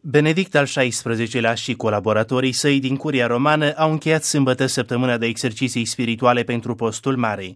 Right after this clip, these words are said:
În Capela Redemptoris Mater din Palatul Apostolic, părintele predicator, teologul italian Enrico Dal Covolo, a primit gratitudinea și aprecierea papei pentru lecțiile lui Dumnezeu și ale bisericii despre vocația sacerdotală.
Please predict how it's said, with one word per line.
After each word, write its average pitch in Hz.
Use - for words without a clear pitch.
În 135
Capela 113
Redemptoris 110
Mater 127
din 123
Palatul 123
Apostolic, 135
părintele 135
predicator, 123
teologul 107
italian 120
Enrico 131
Dal 104
Covolo, 139
a 151
primit 160
gratitudinea 135
și 143
aprecierea 110
papei 139
pentru 131
lecțiile 131
lui 110
Dumnezeu 113
și 127
ale 120
bisericii 143
despre 143
vocația 120
sacerdotală. 120